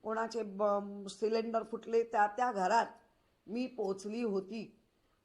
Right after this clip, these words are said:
आ-, आजही सांगते, त्या डे-, मुलाचा जेव्हा हे झाला, अ, सिलेंडर फुटला वरईचा, तो आजही मुलगा आता सात वर्षाचा झालाय, आजही तो मुलगा माझ्याकडे दत्तक आहे. त्याच्यासाठी जे लागतंय,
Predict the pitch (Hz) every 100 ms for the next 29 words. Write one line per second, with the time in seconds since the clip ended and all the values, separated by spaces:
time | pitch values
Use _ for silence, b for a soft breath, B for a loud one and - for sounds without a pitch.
0 | - - - - 185 226 214 262 269 262
1 | 233 240 247 247 240 233 233 220 190 170
2 | 190 175 170 - _ _ _ - 170 165
3 | 180 202 220 226 254 220 220 226 226 214
4 | 202 220 208 196 165 - - 170 165 165
5 | - 208 220 220 196 202 208 190 185 196
6 | 202 208 156 - _ b b b 233 214
7 | - 208 214 233 254 254 220 214 208 160
8 | - _ _ _ - 190 214 - 226 233
9 | 247 240 254 202 240 214 190 202 233 -
10 | _ _ _ _ _ - _ _ _ _
11 | _ _ - 202 202 220 226 220 208 202
12 | 208 208 170 196 202 202 190 185 - 220
13 | 214 196 208 208 180 196 208 208 202 151
14 | 208 247 220 - 208